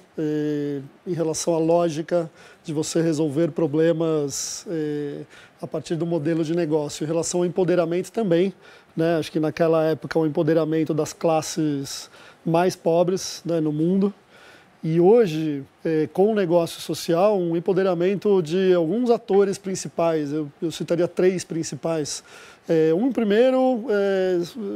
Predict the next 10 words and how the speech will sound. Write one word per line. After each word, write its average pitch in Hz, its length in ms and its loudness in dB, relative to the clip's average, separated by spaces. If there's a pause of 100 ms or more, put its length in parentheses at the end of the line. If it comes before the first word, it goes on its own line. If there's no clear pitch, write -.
(320)
cidadãos, 175 640 2
né, 175 120 -2
pessoas 165 600 2
aqui 156 320 -2
que 156 120 -6 (200)
incomodadas 170 880 0 (300)
com 180 80 0
algum 175 180 2
problema 165 480 2
social, 170 600 0